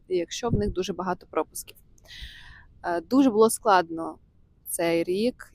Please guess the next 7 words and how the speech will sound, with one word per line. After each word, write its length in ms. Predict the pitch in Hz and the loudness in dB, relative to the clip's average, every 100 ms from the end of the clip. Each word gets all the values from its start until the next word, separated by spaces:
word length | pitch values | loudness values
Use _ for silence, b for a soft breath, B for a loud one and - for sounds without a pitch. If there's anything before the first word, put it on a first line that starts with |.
| - | -2
Я 160 | 208 | -2
плакала 540 | 202 196 196 - 180 170 | 0 2 2 0 -6 -4
півроку 720 | 185 175 175 160 - 208 277 - _ | -4 -2 -2 -2 -2 -4 -4 -8 _
на 180 | 220 220 | -6 -4
уроках. 560 | 214 214 214 214 - - b b b b b - | 0 0 0 -8 -12 -20 b b b b b -8
Е, 360 | 196 196 190 180 | -6 -4 -6 -4
коли 640 | 214 214 220 214 185 | 0 2 4 2 0